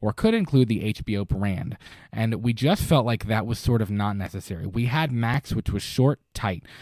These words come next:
says something universal. Yes, the risk was ultimately that it's sort of maybe less ownable because it's a common word. But the flip side is that also made it very approachable and very easy. And when, frankly, we found ourselves talking about the service,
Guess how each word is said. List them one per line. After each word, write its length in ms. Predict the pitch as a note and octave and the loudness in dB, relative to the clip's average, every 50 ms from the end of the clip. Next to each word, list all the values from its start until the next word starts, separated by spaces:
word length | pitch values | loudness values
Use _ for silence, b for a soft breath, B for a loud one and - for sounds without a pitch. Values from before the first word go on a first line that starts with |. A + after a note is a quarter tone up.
| B B B | B B B
says 260 | - - C#3 C3 - | 0 2 2 2 2
something 400 | - - C3+ B2 A#2+ C3+ B2 A#2 | 2 2 2 2 2 0 0 0
universal. 580 | A#2 A2+ A2+ F#2+ F#2+ G2 F2+ - - F2 F#2 A2 | 0 0 0 0 -2 -2 -4 -4 -6 -8 -8 -8
Yes, 480 | G2+ F#2+ G2 G2+ B2 A#2+ G#2+ - - | -8 -8 -4 0 0 0 0 0 -4
the 140 | - A#2 G#2 | -4 -6 -4
risk 320 | F2 G#2 B2+ C3+ - - | -2 -2 -2 -2 -4 -6
was 140 | A#2 G#2+ G#2+ - | -8 -8 -6 -4
ultimately 500 | A2+ B2+ C#3 - D3+ B2+ A#2 F2+ A2 A2 | -2 -2 0 0 0 0 0 0 -2 -4
that 140 | F#2+ G2+ F2 | -4 -4 -6
it's 180 | F2+ - - | -6 -8 -8
sort 220 | - - B2 A#2+ A#2 | -4 0 2 2 2
of 140 | A2 - A2 | 2 0 -2
maybe 240 | G#2+ G#2 G2+ G2 | -2 -2 -2 -2
less 260 | F#2 F#2+ G#2+ A2 - - - - | -4 -4 -4 -4 -4 -6 -6 -2
ownable 420 | C#3 C#3 D#3 D3 B2+ G#2+ G#2+ G#2 | 0 2 2 4 4 2 0 0
because 300 | F2+ G#2+ - - A2 G2+ | 0 -2 -4 -4 -4 -4
it's 120 | G2+ - - | -6 -8 -10
a 60 | F2+ | -12
common 480 | - - - A2 A2 G#2+ A2 G#2+ G#2+ G#2 | -10 -8 -6 -4 -4 -4 -4 -4 -2 0
word. 380 | C#3 D3+ B2 G2 F2+ F#2 F#2+ B B B B B B B B - | 2 2 2 2 0 -4 -8 B B B B B B B B 10
But 240 | - F3 F3 G#2+ | 12 12 10 8
the 80 | A#2 A#2+ | 4 -2
flip 320 | - - - G3+ A3 - | -2 0 0 0 0 0
side 240 | - - C3 A#2+ A#2 | 2 2 2 4 2
is 140 | A2+ G#2+ - | 0 -2 -2
that 180 | - A#2 - - | -4 -4 -4 -2
also 480 | G#2 B2+ C3 - - C3 A#2+ A#2 A2+ | -2 -2 -2 0 2 2 2 2 0
made 240 | - A2 A2 A2 A2 | -2 -4 -2 -2 -2
it 80 | G#2 F#2 | -2 -4
very 300 | F#2+ A2 A2+ A#2+ A2+ G#2+ | -2 -2 0 0 0 -2
approachable 580 | G2+ - - F#3+ F#3+ F3 - - B2 B2+ B2 | -2 0 2 2 2 2 0 -2 -2 -2 0
and 180 | G2+ A2 A2 G2 | 0 -2 -4 -4
very 220 | G#2 G2+ G2+ G#2 | -2 -2 -2 -4
easy. 460 | G#2 C#2+ G2 G#2+ G2 - - F#2 - B B B B B B B | -4 -4 -6 -6 -6 -8 -10 -12 -14 B B B B B B B
And 240 | G#2 A#2 A2+ A2 G#2+ | -2 -2 0 0 0
when, 120 | G#2+ G#2+ | -2 -2
frankly, 440 | - - - F#3 G3 G3 - C#3 A#2 | -2 0 2 2 4 4 4 2 2
we 140 | A2 A2 G2+ | 2 2 0
found 260 | - A#2+ A2+ A2+ A2+ | -2 -2 -2 -2 -2
ourselves 380 | A2 A2 - - A2 G#2 - | -4 -4 -4 -4 -6 -6 -6
talking 360 | - - C3 C3 C3 - C3 A#2 | -6 -4 -2 -2 -2 -2 -2 -2
about 200 | G#2 G#2+ G2+ - | -2 -2 -4 -4
the 80 | G#2 | -6
service, 440 | - - C3+ B2+ A#2+ A#2 A#2+ A2+ - | -6 -4 -2 -2 0 0 -2 -4 -6